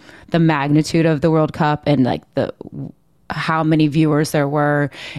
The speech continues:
and the teams that were able to perform under crazy circumstances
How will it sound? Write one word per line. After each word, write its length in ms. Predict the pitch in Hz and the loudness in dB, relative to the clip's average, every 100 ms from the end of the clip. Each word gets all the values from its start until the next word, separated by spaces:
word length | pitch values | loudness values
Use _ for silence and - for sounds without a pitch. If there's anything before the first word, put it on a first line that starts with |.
| - | -2
and 180 | 160 151 | 0 2
the 60 | |
teams 460 | 156 - 180 170 165 | 0 0 2 4 2
that 220 | 160 151 | 2 0
were 140 | 156 165 | 2 2
able 260 | 151 147 | 2 0
to 420 | 147 - 156 143 143 - - - | -2 0 2 2 0 -6 -20 -20
perform 600 | - 185 170 - 160 156 147 | -6 -4 -2 0 0 2 0
under 320 | 151 147 147 | 0 2 0
crazy 420 | - - 156 156 | 0 0 2 2
circumstances 920 | 151 147 156 151 - 139 - 147 - | 0 -2 0 0 2 0 2 0 0